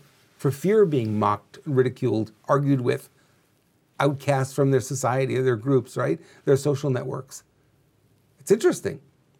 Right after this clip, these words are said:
but it's not the way it's supposed to be. It's not the way it was meant to be. So I'm gonna encourage you to not be afraid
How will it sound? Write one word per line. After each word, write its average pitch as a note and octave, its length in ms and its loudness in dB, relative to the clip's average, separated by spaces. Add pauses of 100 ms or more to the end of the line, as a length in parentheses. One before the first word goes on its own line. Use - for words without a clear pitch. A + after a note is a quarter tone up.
(300)
but D3 140 2
it's C#3 120 -4
not G3 220 2
the D#3 60 0
way C#3 100 6
it's A2 120 -4
supposed - 280 -6
to A#2+ 80 -6
be. D3 100 4
It's - 160 -6
not C#3+ 220 0
the C#3 60 0
way A#2+ 100 0
it A2+ 100 -4
was G2+ 140 -6
meant D3+ 220 -2
to - 80 -14
be. C3 200 -14 (600)
So D#3 340 2
I'm F#3 160 0
gonna D4+ 140 2
encourage C#3 460 2
you G2+ 180 -4 (680)
to D#3 560 6
not D3 320 0
be F3 100 4
afraid G2+ 480 -4